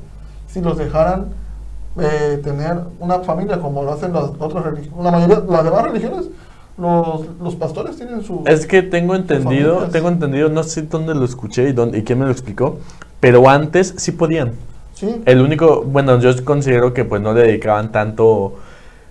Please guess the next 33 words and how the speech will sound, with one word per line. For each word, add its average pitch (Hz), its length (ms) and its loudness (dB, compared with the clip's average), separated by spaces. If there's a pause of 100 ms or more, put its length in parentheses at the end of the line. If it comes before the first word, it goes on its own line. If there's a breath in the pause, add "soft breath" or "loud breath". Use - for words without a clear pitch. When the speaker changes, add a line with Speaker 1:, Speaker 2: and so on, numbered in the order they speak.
(320 soft breath)
Speaker 2:
pues, 143 180 2
es 175 80 -2
un 208 80 2
negocio, 160 580 2
güey, 135 160 6
al 131 80 6
final 143 260 6
de 165 100 8
cuentas. 160 260 6
No 170 120 6
quiero 190 200 10
sonar 165 280 8
grosero 175 500 10
y 135 100 8
que 127 140 6
me 120 120 6
perdonen, 127 580 6 (360 loud breath)
pero 127 720 8 (760)
la 143 260 6
mayoría 147 420 8
del 180 120 6
dinero 156 360 2
que 120 280 2 (300)
va 131 360 10
hacia 147 180 6
las 117 160 4
familias 127 360 4
de 127 80 4
los 113 180 4
padres 127 440 6
en 113 120 0
ese 113 140 -2
entonces 123 540 -2